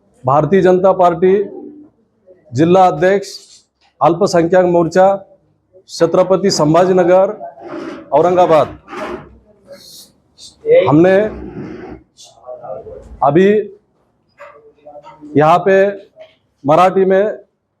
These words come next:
पूरी, पूरी सविस्तर ऐसी मालूमात दी। हमारे देश के प्रधानमंत्री आदरणीय सम्माननीय नरेंद्र भाई मोदी, इनका जो काम है,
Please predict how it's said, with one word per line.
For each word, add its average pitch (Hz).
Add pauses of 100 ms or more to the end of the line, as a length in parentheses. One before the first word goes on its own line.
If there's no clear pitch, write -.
(540)
पूरी, 185
पूरी 190
सविस्तर 180
ऐसी 185
मालूमात 180
दी। 185 (1700)
हमारे 175
देश 185
के 185
प्रधानमंत्री 185 (840)
आदरणीय 185
सम्माननीय 185
नरेंद्र 180
भाई 175
मोदी, 180 (1300)
इनका 180
जो 180
काम 180
है, 190